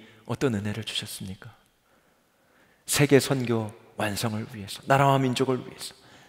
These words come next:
한국 교회를 위해서 섬기고 흘려보내고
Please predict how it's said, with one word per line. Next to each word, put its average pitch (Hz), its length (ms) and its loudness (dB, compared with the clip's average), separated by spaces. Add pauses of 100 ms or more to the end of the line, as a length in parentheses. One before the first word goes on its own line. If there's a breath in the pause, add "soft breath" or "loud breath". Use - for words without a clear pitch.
(140 soft breath)
한국 175 500 0
교회를 120 400 -2
위해서 - 320 -16 (520 soft breath)
섬기고 127 880 4 (220 loud breath)
흘려보내고 117 1000 4